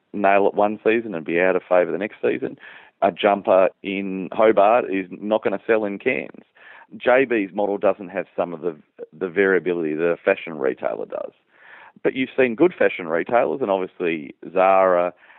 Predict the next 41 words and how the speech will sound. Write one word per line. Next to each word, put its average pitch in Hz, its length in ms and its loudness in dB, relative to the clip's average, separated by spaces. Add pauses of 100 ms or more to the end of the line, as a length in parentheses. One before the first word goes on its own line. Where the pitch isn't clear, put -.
and 90 140 -6
others 92 300 0
have 85 260 -4
challenged 98 580 -4
many 90 380 -10 (200)
locally 104 440 0
based 107 300 0 (640)
fashion 107 300 -4
retailers 123 460 -2
and, 107 140 -6
and, 101 240 -6 (100)
you 104 80 -6
know, 98 140 -2
made 98 240 0
it 98 220 -8
hard. 117 360 -2
But 101 120 -2
then 110 100 0
it's 104 120 -8
been 82 140 -2
hard 87 240 2
for - 80 -6
D 92 200 0
Js 90 360 0
and 90 120 -10
Myer. 135 420 -6 (160)
It's - 180 -8
not - 160 -4 (100)
sort 78 120 -4
of 78 80 -8
unique 85 540 -6 (140)
to 78 160 -4 (120)
small 92 280 -2
fashion. - 360 -2 (420)
And 127 320 0
yes, 139 300 2 (380)
I - 80 2
think 254 180 -4
the 285 60 -2
challenge 175 600 -2
in 107 380 -6